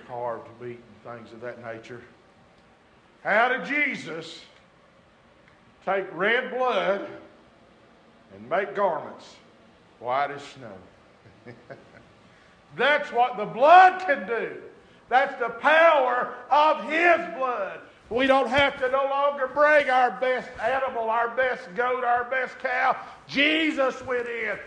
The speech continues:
and was the sacrifice one time for all humanity. And so I've had to preach this a lot lately. I don't understand why. I don't get it whatsoever, but if the Lord gives it to me, I'm gonna preach it. How many times did Jesus go to the cross?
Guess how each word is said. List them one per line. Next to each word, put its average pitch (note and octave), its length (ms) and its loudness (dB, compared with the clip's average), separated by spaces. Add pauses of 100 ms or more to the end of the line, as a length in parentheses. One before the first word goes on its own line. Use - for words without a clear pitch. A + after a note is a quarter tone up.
and B3+ 160 4
was B3+ 200 2
the G#3+ 120 -6
sacrifice C#4 1120 4
one E4 440 8
time D#4 600 6 (260)
for D#4 220 10
all E4 680 8
humanity. A#3+ 680 -6 (160)
And A3 240 0
so A3+ 220 -2
I've A3+ 120 -6
had A3 140 -8
to G#3+ 80 -10
preach A3 240 -12
this A#3 200 -12
a G#3 60 -6
lot A3 280 2
lately. A#3+ 240 2
I G3 100 0
don't A3 240 0
understand A3+ 640 -6
why. B3 400 2 (200)
I F#3 140 4
don't G#3+ 340 -4
get A3+ 140 -10
it A3+ 120 -12
whatsoever, B3 760 2
but A3 100 -6
if - 120 -14
the F#3+ 80 -6
Lord A#3+ 280 0
gives A#3+ 220 -2
it G#3 140 -8
to B3+ 140 2
me, C4 120 -2
I'm G#3+ 120 -4
gonna A3+ 200 -6
preach A#3 420 -4
it. C#4+ 240 4 (240)
How E4+ 220 6
many F4+ 340 2
times E4 540 6
did D4+ 160 -2
Jesus D#4 480 2
go D#4+ 240 8
to - 40 -6
the B3 120 -6
cross? F#3+ 580 0